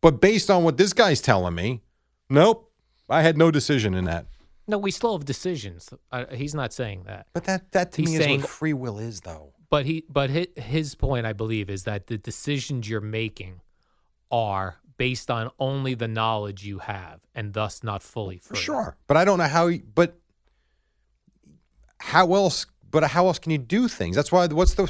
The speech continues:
Speaker 1: what's
Speaker 2: No,
Speaker 1: the
Speaker 2: he said
Speaker 1: term?
Speaker 2: he, he doesn't
Speaker 1: Knowledge
Speaker 2: have
Speaker 1: is
Speaker 2: a,
Speaker 1: power.
Speaker 2: he doesn't have an answer for it. He's just saying we don't, he's just making a statement. We don't have free will, and here's why.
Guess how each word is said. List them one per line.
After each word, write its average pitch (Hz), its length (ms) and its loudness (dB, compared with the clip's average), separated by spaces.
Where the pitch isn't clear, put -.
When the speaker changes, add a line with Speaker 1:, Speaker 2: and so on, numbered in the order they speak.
Speaker 1:
what's 175 160 0
Speaker 2:
No, 202 80 2
Speaker 1:
the 185 80 4
Speaker 2:
he 185 40 0
said 185 100 2
Speaker 1:
term? 156 160 2
Speaker 2:
he, 170 200 -4
he 170 180 -2
doesn't 156 80 0
Speaker 1:
Knowledge 170 260 6
Speaker 2:
have 156 80 4
Speaker 1:
is - 100 2
Speaker 2:
a, - 40 -4
Speaker 1:
power. 160 400 2
Speaker 2:
he 156 80 0
doesn't 156 220 0
have 139 140 2
an 127 80 -2
answer 151 240 0
for 120 140 -2
it. 110 40 0
He's 123 100 -4
just 117 160 -6
saying 123 260 -4
we 104 100 -8
don't, 107 280 -8
he's 127 200 -8
just 123 160 -6
making 110 380 -6
a 95 120 -10
statement. 113 500 -10
We 113 160 -8
don't 123 280 -4
have 117 180 -4
free 120 200 -4
will, 107 220 -6
and 92 100 -12
here's 98 240 -10
why. 92 340 -8